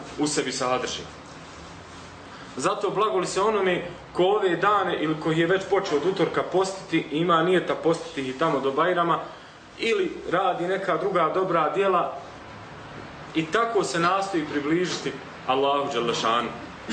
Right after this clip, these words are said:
Kolika je vrijednost ili kolike blagodati ovi dani u sebi sadrže, govori nam i hadis Resulullaha sallallahu alejhi ve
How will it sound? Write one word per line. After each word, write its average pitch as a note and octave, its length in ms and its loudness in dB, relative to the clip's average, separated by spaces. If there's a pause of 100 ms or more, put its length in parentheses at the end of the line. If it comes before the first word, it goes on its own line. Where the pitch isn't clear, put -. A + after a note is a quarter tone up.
(320)
Kolika G#3 320 2
je G3+ 100 0
vrijednost A3 540 0
ili F3+ 160 2
kolike G#3 340 2
blagodati F#3+ 640 2
ovi F#3 200 4
dani F#3+ 300 4
u F#3+ 40 -2
sebi F3 220 0
sadrže, E3+ 540 2
govori E3+ 380 2
nam D3+ 120 0
i D3 60 0
hadis E3+ 380 0
Resulullaha D3 640 2
sallallahu D3 580 2
alejhi D3 300 2
ve C#3 120 2